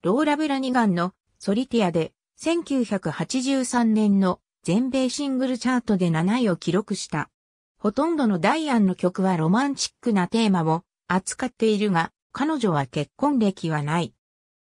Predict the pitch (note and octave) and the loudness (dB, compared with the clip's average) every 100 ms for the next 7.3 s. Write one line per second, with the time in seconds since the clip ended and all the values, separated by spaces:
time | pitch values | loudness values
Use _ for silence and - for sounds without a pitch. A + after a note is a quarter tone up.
0 | _ C4+ D#4 B3 G#3 F3 F3 _ _ - | _ 0 0 2 4 4 2 _ _ -6
1 | D4+ E4+ G#3+ G3+ G3+ G#3+ G3+ F#3 F#3 C4 | -2 -2 -2 -4 0 2 2 2 2 2
2 | C#4 C#4 G#3+ - F#3+ F#3 E3 E3+ B3+ D4 | 0 -4 -6 -2 0 0 0 0 0 -2
3 | C4 F3 D#3+ D#3+ F3 F3 E3 E3+ - _ | -4 -2 0 0 0 0 -2 -2 -6 _
4 | _ E3 G3 C#4 D4 B3+ G#3+ F#3 G3 A#3 | _ -2 0 0 -2 0 0 0 -2 -4
5 | C4 C4+ B3+ B3 B3+ - F#3 C#3 E3 A3 | -2 -2 -2 -2 -2 0 -2 -2 -2 0
6 | A#3+ A#3 A#3+ A#3 A#3+ G#3 F#3 A#3 B3 G#3 | 0 -2 -4 -4 -4 -2 -2 -2 -2 -2
7 | E3+ D3 | -2 -4